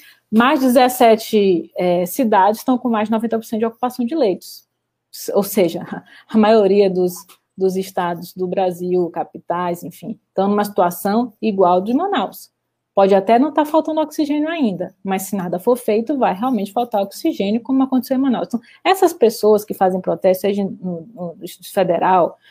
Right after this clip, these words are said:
seja em Manaus, ou seja aqui, primeira coisa,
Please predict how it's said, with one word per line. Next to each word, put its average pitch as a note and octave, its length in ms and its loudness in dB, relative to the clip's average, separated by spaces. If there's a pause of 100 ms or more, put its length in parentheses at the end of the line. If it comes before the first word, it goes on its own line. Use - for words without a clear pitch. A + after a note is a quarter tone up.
seja G#3+ 240 2
em G3+ 40 4
Manaus, F3+ 600 0 (200)
ou C4+ 200 6
seja A3 380 4
aqui, G#3 500 0 (360)
primeira E4+ 400 4
coisa, F3 420 -2